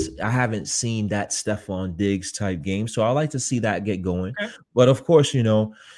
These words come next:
Speaker 1: if we can lean on that running game, James Cook, Devin Singletary, I think the uptick in, in De-, uh, Dawson Knox production, I think also helps as well. So we can see,
Speaker 2: Yep.
Speaker 1: uh, a multitude of those things happen along with,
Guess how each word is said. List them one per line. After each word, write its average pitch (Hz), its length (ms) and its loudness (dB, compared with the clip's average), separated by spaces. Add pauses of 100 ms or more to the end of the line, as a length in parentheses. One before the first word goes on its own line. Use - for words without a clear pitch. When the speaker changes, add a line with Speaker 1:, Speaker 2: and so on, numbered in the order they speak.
(160)
Speaker 1:
if 98 160 0
we 123 120 6
can 113 160 4
lean 117 200 4
on 110 140 2
that 110 180 0
running 107 240 2
game, 90 240 0
James 101 320 2
Cook, - 360 -4
Devin 92 240 -2
Singletary, 90 720 -4
I 80 60 -2
think 95 320 -6
the - 180 -4
uptick 110 560 -2
in, 98 300 -2
in 95 180 0
De-, 104 300 2
uh, 95 100 0
Dawson 104 420 2
Knox 104 220 2
production, 95 640 -4
I 87 80 -4
think 90 320 -8
also 107 320 2
helps 87 320 -6
as 87 140 -8
well. 85 300 -2
So 87 260 -2
we 113 180 -2
can 196 180 -6
see, 156 240 -2
Speaker 2:
Yep. 123 100 0 (460)
Speaker 1:
uh, 110 240 4
a 104 60 2
multitude 120 600 2
of 95 120 0
those 107 220 0
things 101 300 -2
happen 120 400 0
along 110 500 2
with, 101 320 0